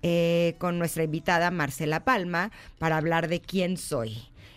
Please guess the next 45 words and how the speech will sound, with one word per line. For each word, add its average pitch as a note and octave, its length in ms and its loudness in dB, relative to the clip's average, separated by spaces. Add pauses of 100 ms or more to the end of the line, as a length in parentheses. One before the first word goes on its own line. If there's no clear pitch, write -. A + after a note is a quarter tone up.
(140)
Esta E3+ 240 -4
práctica E3+ 360 -4
que E3 80 -6
nos C#3 140 -4
puede D#3+ 200 -2
ayudar D3 400 0
a D#3+ 80 -2
regresar C#3 340 -4
al D3 160 0
origen C#3+ 420 -2
y D3 40 -2
encontrar C3 340 -4
la C3+ 100 -4
serenidad. A#2 640 -4 (460)
Y, G#3+ 600 0
eh, F#3+ 300 0
justo A3+ 320 -2
le A3 80 0
dije F#3+ 180 -4
antes F3+ 160 -4
del G3 160 -4
corte F#3+ 240 -2
porque F3+ 280 -8
ella F3+ 120 -2
nos E3+ 140 -4
estaba E3+ 260 -2
hablando D#3+ 300 -2
de E3 80 -2
la D#3+ 40 -2
importancia D3 460 -4
de D#3 80 0
recapitular. C#3+ 880 -4
Esta C#3 160 -8
es D3+ 80 -8
una D#3+ 140 -4
técnica D3+ 380 -4
tolteca D#3+ 580 -2
que C#3+ 140 -8
está C#3+ 260 -4
en C#3 60 -2
los C#3 120 -4
libros C#3 220 -4
de C3 80 -6
Carlos B2+ 260 -6
Castaneda. F3 560 -2